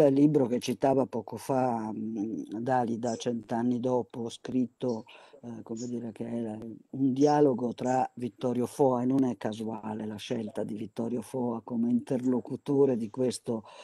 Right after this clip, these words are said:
eh, dialogo che era, mm, eh, un dialogo, mm, come dire, sulla storia della nostra organizzazione, ma immaginando che cosa doveva fare la nostra organizzazione nel futuro, non è solo un,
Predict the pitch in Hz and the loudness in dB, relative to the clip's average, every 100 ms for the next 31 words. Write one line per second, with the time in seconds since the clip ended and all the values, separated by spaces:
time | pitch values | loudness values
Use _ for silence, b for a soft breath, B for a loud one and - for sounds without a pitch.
0 | B B _ 120 110 110 113 120 147 143 | B B _ -6 -4 -4 -4 4 6 8
1 | 139 127 120 113 - 123 135 120 117 B | 6 4 2 -4 -2 2 2 2 -2 B
2 | B B - 123 - 110 104 - 113 90 | B B -4 0 0 -2 -4 -4 -8 -8
3 | 58 120 127 127 139 147 151 135 131 - | -10 -2 0 4 6 8 8 8 4 0
4 | _ _ _ - 202 - 123 120 123 120 | _ _ _ -18 -18 -10 -6 -2 -2 -2
5 | - 151 139 131 - 196 180 127 120 120 | 0 2 2 0 -2 2 4 4 0 -4
6 | 117 117 113 120 117 - 117 107 120 107 | -4 -8 -8 -6 -6 -6 -10 -8 -8 -6
7 | 107 113 107 160 160 135 120 110 120 127 | -6 -6 -4 0 2 2 0 -4 -4 -2
8 | 120 B B B 131 135 135 131 131 139 | -4 B B B 2 4 4 4 0 0
9 | 147 156 143 127 123 107 147 135 123 123 | 4 4 4 2 -4 -4 -2 0 0 0
10 | 120 131 120 - - 147 117 110 110 104 | 0 0 0 -6 -2 0 0 -4 -6 -6
11 | 113 120 107 107 113 113 107 107 107 - | -4 -4 -4 -6 -4 -4 -4 -6 -6 -2
12 | 123 110 110 101 - 123 151 123 113 117 | -2 0 -4 -6 -10 -6 -2 -2 -4 -4
13 | 113 117 120 110 120 113 110 107 101 107 | -4 -2 -4 -4 -8 -6 -6 -6 -6 -6